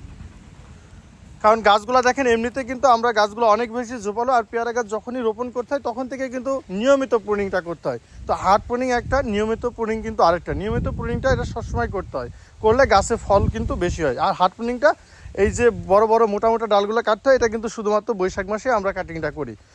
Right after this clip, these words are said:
কারণ এখন যদি আমরা বৈশাখ মাসে যে গুটি বা ফলগুলো আছে, এগুলো কিন্তু জ্যৈষ্ঠ আষাঢ় মাসে কিন্তু ফল আসবে। এই যে দেখছেন যে ফলগুলা,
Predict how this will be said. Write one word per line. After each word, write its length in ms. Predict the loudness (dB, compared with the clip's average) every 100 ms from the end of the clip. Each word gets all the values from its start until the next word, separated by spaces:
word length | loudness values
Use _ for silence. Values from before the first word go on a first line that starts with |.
| _
কারণ 120 | -2 2
এখন 260 | 0 0 -6
যদি 180 | -2 2
আমরা 200 | 4 4
বৈশাখ 300 | 2 -2 -4 -4
মাসে 140 | -4
যে 100 | -6 -8
গুটি 280 | -10 -10 0
বা 120 | 0 2
ফলগুলো 300 | -2 0 2
আছে, 200 | 2 0
এগুলো 220 | -6 -6 -6
কিন্তু 200 | -8 -10 -14 -20 -10 -2
জ্যৈষ্ঠ 220 | -2 2
আষাঢ় 300 | 2 4 0 0
মাসে 140 | -2 -6
কিন্তু 220 | -6 -6 2
ফল 140 | 6 6
আসবে। 200 | 4 0 -4
এই 40 | -4
যে 120 | -2
দেখছেন 300 | -4 -4 -6
যে 100 | -6 -2
ফলগুলা, 320 | -2 -2 -2